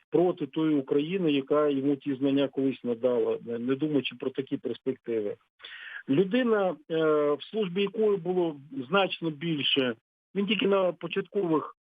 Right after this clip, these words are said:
е, скажімо, е, посадах керував реальними людьми, займався якоюсь там службою, а далі це був такий штабіст. Штабіст-вистачка, який виростав в штабах,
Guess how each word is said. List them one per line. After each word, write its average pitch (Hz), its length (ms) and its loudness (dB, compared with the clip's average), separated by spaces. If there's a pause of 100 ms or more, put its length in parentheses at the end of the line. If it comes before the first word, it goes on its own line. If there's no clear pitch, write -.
(240)
е, 143 280 0
скажімо, 160 420 0 (220)
е, 139 400 2
посадах 147 640 0 (140)
керував 156 460 2
реальними 143 520 2
людьми, 214 460 0 (360)
займався 156 560 0
якоюсь 147 360 0
там 147 200 0
службою, 170 640 0
а 180 80 0
далі 233 220 0 (180)
це 196 80 0
був 185 280 -6
такий 190 340 -4
штабіст. 165 540 -4 (520)
Штабіст-вистачка, 185 1080 -2
який 151 500 0
виростав 151 520 -2
в 190 40 -12
штабах, 170 520 -2